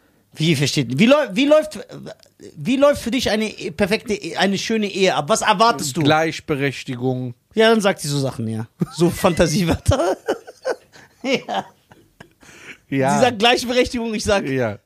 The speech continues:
Speaker 1: der Hobbit. <laughs> Sie sagt, ich will, dass ich keinen Haushalt mache, dann sag ich Herr der Ringe, die zwei, die zwei Türme.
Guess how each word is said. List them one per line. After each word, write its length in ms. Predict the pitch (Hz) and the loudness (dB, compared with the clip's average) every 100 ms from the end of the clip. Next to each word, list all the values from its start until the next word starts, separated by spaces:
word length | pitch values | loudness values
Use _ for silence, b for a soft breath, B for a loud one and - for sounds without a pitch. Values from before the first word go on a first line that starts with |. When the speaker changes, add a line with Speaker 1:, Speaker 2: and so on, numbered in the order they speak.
| _ | _
Speaker 1:
der 160 | 147 160 | 0 2
Hobbit. 460 | 214 202 202 156 - _ | 4 4 0 -2 -10 _
<laughs> 180 | _ - | _ -18
Sie 180 | - 240 - | -4 -4 0
sagt, 260 | 254 - 285 - - - b b b | 0 0 -4 -16 -16 -16 b b b
ich 160 | 185 185 | -8 -2
will, 120 | 233 | 0
dass 300 | 208 - - _ | 0 -2 -10 _
ich 220 | 196 - | -12 -10
keinen 240 | - 180 175 | -2 0 2
Haushalt 300 | 233 226 185 | 2 2 2
mache, 300 | 202 247 185 | 0 2 0
dann 120 | 196 | 0
sag 220 | 202 175 | 0 0
ich 160 | 185 - | -4 -4
Herr 100 | 160 | -2
der 140 | 160 | -2
Ringe, 200 | 185 180 | 0 0
die 120 | 170 | 0
zwei, 280 | 156 - 151 | -2 -8 -6
die 540 | 151 151 - - - | -6 -10 -12 -10 -8
zwei 220 | 156 165 170 | -2 0 2
Türme. 500 | - 233 226 214 | 6 6 6 2